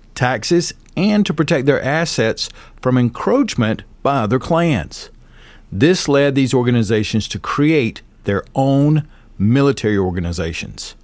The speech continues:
These existed, for example, off the books, and were largely independent from state control. Such units would often hire professional martial artists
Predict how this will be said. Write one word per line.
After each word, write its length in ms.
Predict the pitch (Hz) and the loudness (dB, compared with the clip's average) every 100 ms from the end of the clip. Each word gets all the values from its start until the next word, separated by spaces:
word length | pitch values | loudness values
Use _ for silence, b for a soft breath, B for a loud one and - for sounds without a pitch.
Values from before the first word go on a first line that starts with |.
| b b b b | b b b b
These 260 | 123 156 151 | 2 4 2
existed, 580 | 139 104 147 - 147 123 | 0 2 0 2 -2 0
for 240 | 131 123 | 0 0
example, 460 | 110 123 113 117 - - - | 2 0 0 -2 -4 -18 -4
off 320 | 113 107 - | -2 -2 -4
the 100 | - | -6
books, 600 | 101 143 143 - - - B B B B | 0 2 2 -2 -8 -12 B B B B
and 120 | 139 | 2
were 100 | 135 | 2
largely 520 | 127 160 202 196 190 | 2 2 2 2 0
independent 840 | - 156 156 - - 185 123 120 - | 0 0 0 -2 -2 0 2 0 -2
from 160 | 135 | -4
state 320 | 127 - 107 | -2 -2 -2
control. 600 | - 123 - 131 107 - - - B B B B | 0 -2 2 2 0 -4 -12 -20 B B B B
Such 460 | - 165 170 - | 0 2 2 0
units 420 | 170 160 165 - | 2 2 0 -2
would 220 | 135 120 101 | 0 0 0
often 340 | 123 123 - 110 | -2 -2 0 0
hire 260 | 110 120 | 0 -2
professional 560 | 123 117 - 123 - 147 | -2 -4 -2 -2 -2 0
martial 400 | 151 143 143 160 | 2 2 0 0
artists 480 | 156 110 104 - | 2 2 0 -4